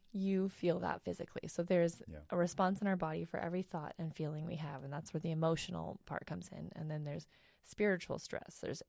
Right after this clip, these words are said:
Speaker 1: intellectual, so that mental stress, vocational.
Speaker 2: That's a big one.
Speaker 1: Vocational, Daniel.
Speaker 2: Some
Speaker 1: That's
Speaker 2: of
Speaker 1: your
Speaker 2: you guys
Speaker 1: favorite.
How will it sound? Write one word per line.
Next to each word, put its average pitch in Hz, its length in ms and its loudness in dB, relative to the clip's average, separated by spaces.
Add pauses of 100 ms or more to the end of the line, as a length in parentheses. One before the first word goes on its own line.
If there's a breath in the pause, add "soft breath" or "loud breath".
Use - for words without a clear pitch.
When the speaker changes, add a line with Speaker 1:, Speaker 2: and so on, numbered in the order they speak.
(200)
Speaker 1:
intellectual, 170 640 0
so - 120 -8
that - 120 -6
mental 175 420 4
stress, - 560 -6 (280)
vocational. 170 800 0
Speaker 2:
That's - 160 2
a - 20 2
big 87 240 2
one. 67 200 -6 (280)
Speaker 1:
Vocational, 180 800 2
Daniel. 151 400 -8
Speaker 2:
Some 107 220 6
Speaker 1:
That's - 20 8
Speaker 2:
of 131 60 6
Speaker 1:
your - 100 2
Speaker 2:
you 110 40 0
guys 110 280 6
Speaker 1:
favorite. - 240 -4